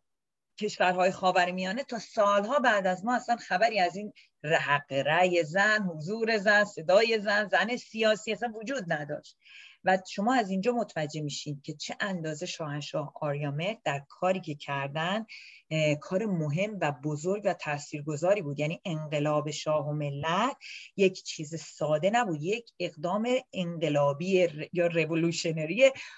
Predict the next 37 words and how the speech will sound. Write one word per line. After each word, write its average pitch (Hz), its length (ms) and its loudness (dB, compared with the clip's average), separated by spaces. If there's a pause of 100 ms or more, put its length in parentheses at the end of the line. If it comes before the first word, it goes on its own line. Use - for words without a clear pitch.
(240)
بزرگی 233 640 2
بود 269 240 -4
که 254 120 -6
در 175 200 2
حد، 165 260 -2 (440)
در 160 160 4
سطح 170 300 -2
جهان 185 580 4
نمونه 208 380 4 (100)
نداشت 139 320 -2
در 139 140 -6
اون 139 120 -6
زمان. 131 360 -4 (120)
دقیقاً 214 500 4
من 226 140 4
بهتون 202 220 -4
می‌گم 170 220 0
همون 180 260 -2
کاری 254 320 6
که 285 240 0 (320)
اردشیر 180 460 2
پاپکان 165 560 0
کرد 240 180 -2
در 175 160 2
آغاز 180 460 0
سلسله 156 480 -6
ساسانیان 160 720 -2 (300)
و 190 40 4
اومد 214 280 4
همین 277 600 2
کارهای 190 440 4
رولوشنری 175 760 0
و - 20 2
انقلابی 165 500 0
که 180 120 -8
در 160 120 4
ایران 156 380 -6